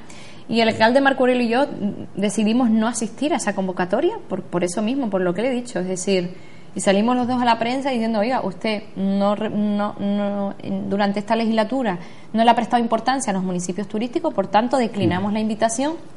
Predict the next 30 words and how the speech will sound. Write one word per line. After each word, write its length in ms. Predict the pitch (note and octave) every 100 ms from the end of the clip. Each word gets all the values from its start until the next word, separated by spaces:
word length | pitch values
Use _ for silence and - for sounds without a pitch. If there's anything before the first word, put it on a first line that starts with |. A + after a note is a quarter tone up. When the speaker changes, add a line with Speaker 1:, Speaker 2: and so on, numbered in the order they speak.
| -
Speaker 1:
pero 220 | - B3+ A#3+
declinamos 480 | A#3+ A#3+ C4 D#4
la 80 | F#4
invitación 540 | G4 F#4 F#4 F4+ G4 F#4+
porque 480 | - F4+ - F4+ F4+ -
creemos 340 | - A#3+ C4 D4+
que 120 | C4+
tampoco 360 | B3 A#3+ A3+
es 60 | G#3
el 60 | F3
foro, 320 | C#4+ D4+ A3 - -
y 120 | - C#4+
el 100 | C#4
foro 240 | D4 D#4
está 280 | D#4 E4 D#4+
a 80 | D4
través 240 | G#3+ A3+
de 60 | B3+
la 100 | C4
Asociación 300 | C4 B3+ C4+
de 80 |
Municipios 400 | A3 F#3+ F#3 G#3
Turísticos 480 | G#3+ A3+ C4+ - G3+
que 80 | G3
hemos 180 | G3+ A3
conformado 580 | A#3+ A3+ A3+ A3+ B3 F#3+
hace 140 | F3+
año 200 | G3 G#3
y 20 |
pico, 420 | G#3 C4+ C4 A#3